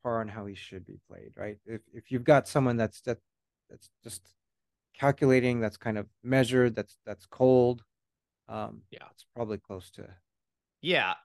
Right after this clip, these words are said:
Speaker 2: and the guy who plays him in this show, Ahsoka, the live action version, is the same guy who did the voice of Thrawn in Star Wars Rebels. Lars
Speaker 1: Oh,
Speaker 2: Mikkelsen,
Speaker 1: interesting.
Speaker 2: same exact actor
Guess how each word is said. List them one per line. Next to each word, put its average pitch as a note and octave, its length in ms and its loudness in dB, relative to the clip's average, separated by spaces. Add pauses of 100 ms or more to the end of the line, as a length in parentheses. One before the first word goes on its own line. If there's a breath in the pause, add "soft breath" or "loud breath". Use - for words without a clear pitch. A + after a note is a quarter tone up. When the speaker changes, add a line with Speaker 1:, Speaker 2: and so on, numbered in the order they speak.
Speaker 2:
and D3+ 360 0
the C#3 80 -2
guy D#3 360 0
who D#3+ 120 -6
plays D3 380 -8
him C3+ 100 -8
in B2 180 -8
this A#2 140 -6
show, D3 440 0
Ahsoka, D3 420 -4
the G2 80 -8
live C#3 260 -2
action A2 300 -6
version, A2 320 -8
is G#2+ 80 -8
the G2+ 100 -12
same E3 380 -4
guy A2 260 -4
who A#2 140 -4
did A2 180 -6
the G#2 100 -8
voice D#3 680 -4
of G#2 340 -10 (140)
Thrawn G2 640 -6
in G#2 400 -6
Star G#2+ 360 -6
Wars G2 520 -8
Rebels. - 520 -12 (600)
Lars A2+ 320 -4
Speaker 1:
Oh, G2+ 40 -10
Speaker 2:
Mikkelsen, A2+ 40 -10
Speaker 1:
interesting. F#2 460 -14
Speaker 2:
same C3 400 -6
exact A2+ 420 -6
actor F#2+ 540 -8